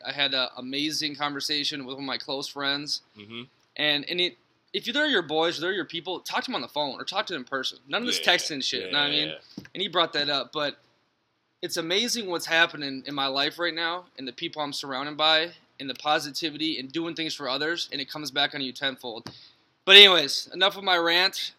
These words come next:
Speaker 1: Um, this is gonna be a really cool segment. Dez is gonna take over. I'm just gonna try to keep the convo going, but I'm really excited for this. This is something you can feel.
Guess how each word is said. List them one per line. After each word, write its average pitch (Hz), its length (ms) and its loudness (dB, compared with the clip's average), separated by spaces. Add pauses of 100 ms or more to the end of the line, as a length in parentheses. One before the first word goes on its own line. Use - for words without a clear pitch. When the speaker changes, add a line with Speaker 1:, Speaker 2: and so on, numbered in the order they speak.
Speaker 1:
Um, 139 460 2 (260)
this 175 200 2
is 170 100 -2
gonna 165 140 0
be 147 120 -2
a 143 60 -2
really 160 380 2
cool 160 260 -6
segment. 147 500 -2
Dez 143 260 0
is 143 100 -8
gonna 143 160 -6
take 143 260 -2
over. 147 360 -4
I'm 139 160 -4
just 143 160 -4
gonna 143 160 -4
try 147 180 0
to 127 160 0 (320)
keep - 180 -6
the 147 80 -6
convo 151 440 -2
going, 147 360 -4
but 131 220 -2
I'm 143 280 0
really 156 200 0
excited 147 300 0
for 151 80 -10
this. 151 160 -2
This 147 100 -4
is 135 80 -2
something 170 200 -2
you 139 60 -10
can 123 120 -16
feel. 139 360 -4